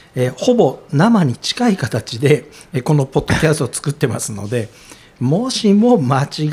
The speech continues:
Speaker 1: ったことを言ってるところがあった場合は、
Speaker 2: ごめんなさい。
Speaker 1: えー、はい、コメントの方でお寄せください。
Speaker 2: はい。
Speaker 1: えー、慎んで訂正させていただくことがございます。というぐらい、えーっと、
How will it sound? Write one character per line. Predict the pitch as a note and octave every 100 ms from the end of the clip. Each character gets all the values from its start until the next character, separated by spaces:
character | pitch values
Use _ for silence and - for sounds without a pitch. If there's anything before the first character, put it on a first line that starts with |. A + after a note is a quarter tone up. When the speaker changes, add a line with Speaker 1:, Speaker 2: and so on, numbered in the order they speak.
| G#3
Speaker 1:
っ | G#3
た | D3
こ | C3+ B2
と | B2
を |
言 | A#2+ A#2+
っ |
て | -
る | A#2+
と | B2
こ | A#2+
ろ | A#2+
が | A2+ A2+
あ |
っ | -
た | B2
場 | G#2
合 | G2 A2
は、 | C#3+ D3 - - B2
Speaker 2:
ご |
め | B2+ C#3
ん |
な | C#3+ C#3+
さ | D3
い。 |
Speaker 1:
え | B2
ー、 |
は | A2+
い、 | -
コ | - C#3+
メ | A#3
ン | B3
ト | A3+
の | G#3+ G3+
方 | G#3 D3
で | E3 D#3+
お | -
寄 | C3+
せ | D#3 D#3
く | D3
だ | C3
さ | A#2+ A2
い。 | - - -
Speaker 2:
は | C3
い。 | C3+
Speaker 1:
え | E3 C3+ C3+ G#2+
ー、 |
慎 | - E3+ F3 B3
ん |
で | E3+
訂 | - E3
正 | F3 F3+ E3+
さ | F3
せ | D#3+
て | D#3+
い | D3
た | D3
だ | E3 D#3
く | G3
こ | F3+
と | -
が | G#3+ B2 - -
ご | C3
ざ | C3
い | C3
ま | B2
す。 | A2+ - - _ - - - - _
と | -
い | G#3+
う | A3
ぐ | G3
ら | F3 -
い、 | C#3+ A#2 - - -
え | D#3
ー | C3
っ |
と、 | - A2 F#2+